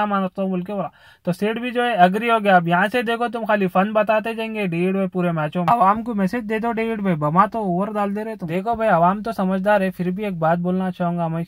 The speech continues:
चाहे जग रूठे या मोहब्बत छूटे पर तहारत ना टूटे, because तहारत is secret of our energy। इसी बात पे एक भुट्टा बम्मा हो जाए डेढ़ पे। अरे चल जा मियाँ।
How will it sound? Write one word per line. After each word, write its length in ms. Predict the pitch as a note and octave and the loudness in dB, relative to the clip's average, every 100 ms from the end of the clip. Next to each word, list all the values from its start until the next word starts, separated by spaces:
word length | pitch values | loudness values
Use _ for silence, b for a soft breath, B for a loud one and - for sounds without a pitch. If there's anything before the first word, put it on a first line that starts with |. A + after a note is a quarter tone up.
| - | 0
चाहे 280 | F3+ G3+ G#3 | 2 2 0
जग 260 | E3 G3 | 0 2
रूठे 300 | G3 G3+ G#3+ | 0 -2 -2
या 160 | A3 G#3+ | -2 0
मोहब्बत 500 | F3 D#3 F3 F3+ G3+ | 0 0 -2 -2 -4
छूटे 280 | - F#3+ F3+ | -4 -4 -2
पर 240 | D3+ F#3+ F#3 | -2 -2 -2
तहारत 480 | E3+ D#3 E3+ G#3 G3+ | -4 -2 0 0 -4
ना 100 | G3+ | -6
टूटे, 280 | F#3 F3 D#3 | -6 -6 -6
because 320 | D#3+ F3+ G3 | -6 -4 -4
तहारत 460 | - D#3 D#3+ F#3 G3+ | -4 -6 -2 -2 -4
is 140 | G#3 F#3+ | -8 -10
secret 420 | - F#3 F#3+ F#3 | -8 -6 -4 -4
of 120 | G3 F#3+ | -6 -6
our 240 | D#3+ D3+ F3+ | -6 -4 -2
energy। 400 | E3+ D#3 C#3+ C3 - _ | -4 -6 -10 -18 -20 _
इसी 280 | F3+ B3 C4 | -8 -4 2
बात 260 | A3 A3+ - | 8 8 6
पे 140 | C4 A#3 | -2 -2
एक 160 | A3+ E3+ | -4 -4
भुट्टा 300 | E3 - A#3+ | 0 6 8
बम्मा 300 | G#3+ A3 A#3+ | 6 2 2
हो 120 | A3 | 2
जाए 180 | A3 A3+ | 4 4
डेढ़ 260 | G3+ G#3 G3+ | 4 0 -2
पे। 180 | E3+ D#3 | -6 -6
अरे 180 | F3 F3+ | -2 -2
चल 220 | F3+ F3+ E3 | 0 0 0
जा 220 | D3+ E3 | 0 -2
मियाँ। 260 | G#3+ A#3+ | -2 -6